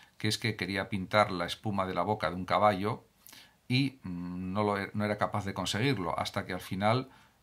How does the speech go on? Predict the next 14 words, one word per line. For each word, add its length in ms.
eh, 600
pues 180
lleno 220
de 100
furia 540
o 100
de 80
irritación, 680
lanzó 420
contra 260
su 160
creación 380
la 60
esponja 600